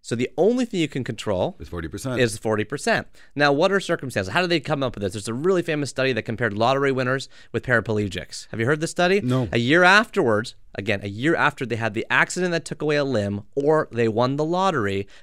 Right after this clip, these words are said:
Speaker 1: both reverted pretty close to their baseline level of happiness. Okay, that's circumstantial. It's what Donald Trump tweets in the morning. It's what's on the front page of the newspaper.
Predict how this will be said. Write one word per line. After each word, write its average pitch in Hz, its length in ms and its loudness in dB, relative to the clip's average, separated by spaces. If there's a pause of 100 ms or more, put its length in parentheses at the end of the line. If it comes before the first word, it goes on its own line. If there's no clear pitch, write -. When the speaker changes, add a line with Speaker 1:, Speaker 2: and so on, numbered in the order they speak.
Speaker 1:
both 143 340 2 (240)
reverted 120 520 2 (220)
pretty 131 220 0
close 95 380 -6
to - 160 -4
their 95 140 -2
baseline 95 480 -2
level 90 220 -8
of 92 100 -4
happiness. 104 760 -4 (480)
Okay, 117 260 0
that's 113 160 -2
circumstantial. 127 1000 -2 (180)
It's - 220 -6
what 113 180 0
Donald 113 280 -4
Trump 123 180 -4
tweets 160 320 -2
in 131 80 -2
the 123 60 -2
morning. 95 420 -2 (180)
It's - 160 -8
what's 107 140 -2
on 117 80 -2
the 117 80 -2
front 101 220 -4
page 113 180 0
of 131 60 -6
the 139 80 -2
newspaper. 101 680 -4